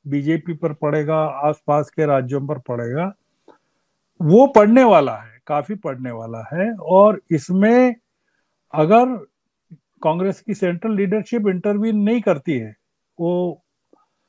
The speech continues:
प्रचार नहीं करती है, आती नहीं है, डिसाइसिव तरीके से campaigning नहीं करती है,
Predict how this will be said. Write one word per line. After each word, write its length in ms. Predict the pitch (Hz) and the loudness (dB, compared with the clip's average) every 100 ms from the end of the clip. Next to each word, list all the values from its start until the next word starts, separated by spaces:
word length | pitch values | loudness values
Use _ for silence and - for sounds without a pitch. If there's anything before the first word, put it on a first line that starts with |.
| _ _ - | _ _ -8
प्रचार 420 | 127 165 180 185 | 2 6 6 4
नहीं 240 | 185 226 | 2 4
करती 380 | 202 170 - 190 | 2 0 -2 0
है, 140 | 190 | 2
आती 420 | 185 156 151 208 190 | 2 0 0 -4 -4
नहीं 220 | 185 185 | -6 -8
है, 180 | 185 180 | -8 -6
डिसाइसिव 640 | 151 139 160 156 202 196 | -6 0 0 0 -2 -2
तरीके 460 | 185 170 175 185 | -2 -6 -4 -6
से 120 | 170 180 | -6 -4
campaigning 720 | 175 165 180 175 180 180 156 | -4 -4 -4 -4 -4 -4 -2
नहीं 200 | 190 202 | 0 0
करती 360 | 156 131 147 | -2 -2 -4
है, 340 | 139 143 180 | -4 -2 -2